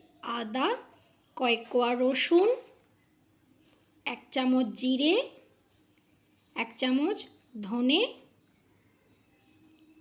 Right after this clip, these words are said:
আর দিয়ে দিচ্ছি তিনটে কাঁচা লঙ্কা। ঝালটা আপনারা আপনাদের পছন্দ মতন দিয়ে নেবেন।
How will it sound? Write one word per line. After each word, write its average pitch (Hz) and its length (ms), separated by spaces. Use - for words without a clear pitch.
আর 247 240
দিয়ে 254 160
দিচ্ছি 226 400
তিনটে 247 360
কাঁচা 202 280
লঙ্কা। 180 400
ঝালটা 294 360
আপনারা 294 320
আপনাদের 262 360
পছন্দ 254 380
মতন 262 320
দিয়ে 269 160
নেবেন। 277 300